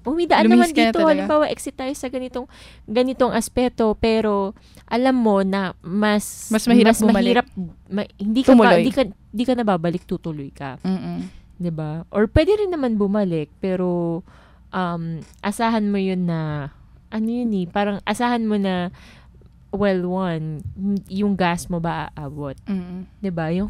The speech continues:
Speaker 1: ganung aspeto. Aabot pa ba yung resources ko, what I have now, doon sa gusto kong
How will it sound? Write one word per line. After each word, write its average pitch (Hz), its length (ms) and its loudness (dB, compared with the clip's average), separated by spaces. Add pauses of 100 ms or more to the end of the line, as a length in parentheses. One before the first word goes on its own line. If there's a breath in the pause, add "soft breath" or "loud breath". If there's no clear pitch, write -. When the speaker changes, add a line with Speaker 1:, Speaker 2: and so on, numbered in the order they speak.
(120)
Speaker 1:
ganung 208 300 -2
aspeto. 143 680 -8 (340 soft breath)
Aabot 180 400 -6
pa - 200 -6
ba 170 180 -4 (140)
yung 170 200 0
resources 180 680 -4
ko, 160 340 -8 (920 soft breath)
what 196 220 -4
I 185 120 0
have 175 300 -2
now, 156 560 -4 (440 soft breath)
doon 202 360 -4
sa 185 360 -4
gusto 175 480 -8
kong 165 640 -8